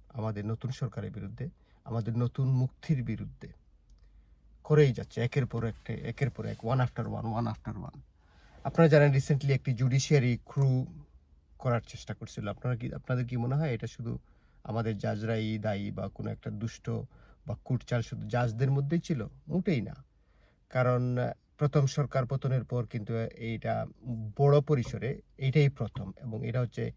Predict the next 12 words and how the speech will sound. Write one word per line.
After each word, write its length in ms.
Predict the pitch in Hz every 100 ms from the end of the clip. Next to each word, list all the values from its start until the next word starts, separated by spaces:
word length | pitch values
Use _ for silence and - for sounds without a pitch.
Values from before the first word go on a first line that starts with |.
| _ _ _ -
দেশের 360 | 110 117 131 113
একটি 280 | - -
সর্বোচ্চ, 680 | 120 - 123 110 131 - -
আহ, 160 | 127 110 - _ _ _ _ 110 107 107 107
শক্তিশালী 680 | - 139 - 139 - 110
এবং 200 | 107 110
সম্মানিত 640 | 110 - 127 123 135 135 139
প্রতিষ্ঠানের 640 | - 131 127 - 123 104 - _ _ _ _
ব্যক্তিবর্গ 720 | 98 135 - 151 110 104 -
দ্বারা, 320 | 113 104 104 170 _ _ _ _ _
আহ, 480 | 104 101 104 107 113
সৃষ্ট 460 | - 156 139 -